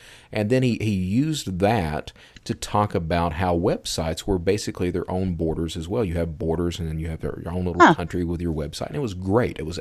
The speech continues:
Speaker 1: ap-, I was like, "Man, that is, that is next level shit. I like that."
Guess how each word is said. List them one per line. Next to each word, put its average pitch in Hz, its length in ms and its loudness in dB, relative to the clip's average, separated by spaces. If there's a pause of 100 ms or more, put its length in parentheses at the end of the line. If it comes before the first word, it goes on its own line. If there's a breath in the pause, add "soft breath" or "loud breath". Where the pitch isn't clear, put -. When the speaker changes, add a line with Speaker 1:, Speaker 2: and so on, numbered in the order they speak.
Speaker 1:
ap-, 151 160 -2 (320 loud breath)
I - 60 0
was 117 100 0
like, 85 160 0
"Man, 92 260 0
that 98 160 -2
is, 73 160 -8
that 98 200 0
is 78 120 -6
next 90 280 -2
level 87 200 0
shit. - 300 -4
I 80 120 -2
like 76 360 -6
that." - 280 -4